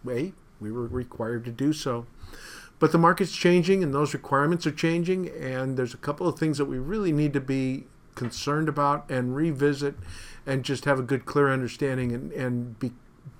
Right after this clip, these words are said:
know what we're doing as we go into these open houses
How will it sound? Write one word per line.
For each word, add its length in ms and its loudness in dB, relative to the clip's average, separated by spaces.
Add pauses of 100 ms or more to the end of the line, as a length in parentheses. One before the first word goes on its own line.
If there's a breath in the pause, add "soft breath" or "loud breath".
(140)
know 340 2
what 300 0
we're 100 -2
doing 320 -2
as 140 -4
we 80 -4
go 240 -4
into 120 -4
these 220 -4
open 260 -6
houses 460 -8